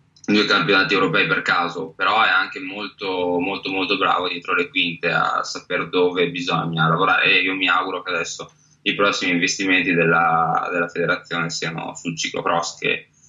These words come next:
con la pista che sta rinascendo, ok, manca la velocità, però nelle prove di endurance ci siamo, abbiamo vinto un oro olimpico, tre mondiali con Ghana, nelle donne facciamo spavento,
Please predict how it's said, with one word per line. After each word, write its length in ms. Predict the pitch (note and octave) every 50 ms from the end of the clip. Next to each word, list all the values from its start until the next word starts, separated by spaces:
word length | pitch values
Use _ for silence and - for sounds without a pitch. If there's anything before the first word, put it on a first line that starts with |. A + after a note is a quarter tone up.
| - - - - - _ _ _
con 220 | - G2+ G2 F#2+
la 260 | F#2+ F#2+ F#2 F#2 - -
pista 480 | - A#2 A2+ G2+ F#2+ - - G#2 G2 F#2+
che 140 | - F#2+
sta 280 | F2 - - G2 G2 F#2+
rinascendo, 480 | F#2+ F#2+ F#2 F#2 F2+ - G2+ F#2+ F2+ F2+
ok, 180 | F2 - F#2+
manca 320 | F2+ F2+ F2+ F2+ F2 G2 F#2
la 80 | F#2
velocità, 600 | F2+ F2+ F#2 F#2+ F2+ - F#2 - G2 F#2 F2+ F2+
però 480 | - E2+ E2+ F2+ F#2+ F#2+ F#2+ F#2 F2+ F2
nelle 220 | F2+ F2+ F2 E2+
prove 220 | - F2+ F2+ F2+ F2+
di 120 | F#2 F2+
endurance 520 | F2+ F#2 F2+ F2+ F2 F2 E2+ - - - -
ci 100 | - -
siamo, 340 | - - F2 E2+ F2 E2+ E2+
abbiamo 220 | E2+ E2+ E2 E2+
vinto 200 | E2+ E2+ E2 D#2+
un 60 | E2+ E2+
oro 160 | E2+ E2 E2+
olimpico, 420 | E2+ E2+ F2 F2 E2+ E2 E2 E2
tre 140 | E2 E2+ E2
mondiali 400 | E2+ E2+ F2 F2 E2+ E2 - -
con 140 | - F2 E2+
Ghana, 260 | F2+ F#2 F#2 F2+ E2
nelle 180 | D#2+ D#2 D#2+ -
donne 280 | F2 F2 F2 E2+ E2+ -
facciamo 720 | - E2 D#2+ F2 E2 E2+ E2+ E2+ E2+ E2 D#2+ - - - _ _ _ _ _
spavento, 840 | - - - - - G#2 G2 G2 G2 G2+ F#2+ F#2 F2 G2 G2 G2+ G2+